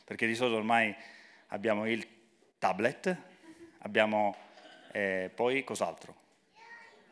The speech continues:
Pure tu c'hai, bra-, bravissima, brava amore mio, tu sì che sei una donna seria. Ok,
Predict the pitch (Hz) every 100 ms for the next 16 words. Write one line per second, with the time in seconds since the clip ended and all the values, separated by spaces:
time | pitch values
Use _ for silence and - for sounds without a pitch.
0 | 784 - - _ _ _ - - 185 175
1 | 135 127 113 139 135 120 120 151 143 131
2 | - 127 107 101 - 147 127 123 123 120
3 | 117 113 110 160 - 151 127 120 131 120
4 | 123 123 135 123 120 120 101 101 90 -
5 | - - - - - - - - - -
6 | - - - - - - - 143 135 -
7 | 120 101 92